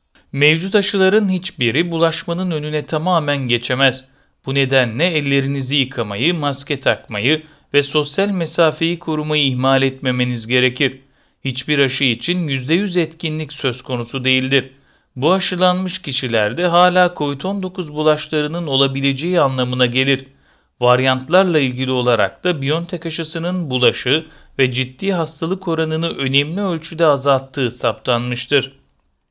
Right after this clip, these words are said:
Araştırmalar Biontech aşısı için tam olarak aşılanmış bireylerin Birleşik Krallık'ta ilk keşfedilen varyanttan gelişen covid on dokuz enfeksiyonu olasılığının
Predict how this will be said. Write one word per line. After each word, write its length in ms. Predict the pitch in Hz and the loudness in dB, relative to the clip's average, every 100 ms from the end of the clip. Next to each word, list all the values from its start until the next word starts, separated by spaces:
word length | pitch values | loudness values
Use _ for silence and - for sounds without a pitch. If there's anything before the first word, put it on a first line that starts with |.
| _ _ - _ | _ _ -20 _
Araştırmalar 960 | 135 151 160 - 175 175 180 208 196 156 | 4 6 4 0 -2 2 4 4 2 0
Biontech 440 | 147 139 151 135 | 0 0 -4 -4
aşısı 400 | 127 147 131 143 | -4 -6 -4 -2
için 400 | 117 - 151 170 | -2 -4 -6 -4
tam 240 | - 180 | 0 0
olarak 460 | 185 170 175 180 - | 2 4 4 4 0
aşılanmış 720 | 131 - 143 143 156 143 - | -2 0 0 0 -2 -6 -2
bireylerin 580 | 120 113 104 101 143 160 - _ _ | 0 0 -2 -2 -2 -2 -14 _ _
Birleşik 480 | 135 151 156 214 190 | 0 0 0 -4 -4
Krallık'ta 640 | 185 170 165 165 165 - 185 | 0 4 4 2 -4 -2 0
ilk 300 | 165 156 - | 0 -8 -4
keşfedilen 800 | 196 - 185 160 160 160 151 131 | -4 -2 -2 -2 2 2 2 4
varyanttan 760 | 135 135 139 139 139 185 175 | 6 6 2 0 -2 -2 0
gelişen 520 | 139 139 135 147 135 131 | 0 -2 -2 -2 -2 -2
covid 260 | 127 120 | -4 -2
on 220 | 160 185 175 | -4 -2 -4
dokuz 300 | 156 147 139 | -6 -2 0
enfeksiyonu 680 | 135 139 131 - 143 147 | 0 0 -6 -4 -4 0
olasılığının 760 | 151 117 - 110 98 101 156 | 2 2 2 -2 -4 -4 -4